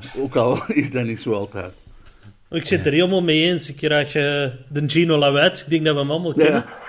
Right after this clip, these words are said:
Speaker 1: Ja. <laughs>
Speaker 2: Als we, als we zo een slechte match hebben gewonnen, eh, dan stuurt hij me altijd een berichtje, "Punten en pinten."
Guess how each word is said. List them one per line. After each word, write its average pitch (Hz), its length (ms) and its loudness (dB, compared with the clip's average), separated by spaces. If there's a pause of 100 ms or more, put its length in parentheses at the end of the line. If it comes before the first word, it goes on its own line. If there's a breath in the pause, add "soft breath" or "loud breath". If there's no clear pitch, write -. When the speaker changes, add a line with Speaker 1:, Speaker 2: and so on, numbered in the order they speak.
(140)
Speaker 1:
Ja. - 280 0
<laughs> - 120 2
Speaker 2:
Als 185 140 6
we, 180 400 6 (140)
als 175 180 4
we 190 120 6
zo 185 320 8
een 180 100 4
slechte 220 360 4
match 208 220 2
hebben 202 220 4
gewonnen, 196 420 4 (500 soft breath)
eh, 160 320 0
dan 170 100 6
stuurt 202 260 4
hij 190 100 2
me 180 60 4
altijd 196 260 6
een 180 120 2
berichtje, 214 420 2 (300 loud breath)
"Punten 220 380 6
en 190 180 4
pinten." 170 540 2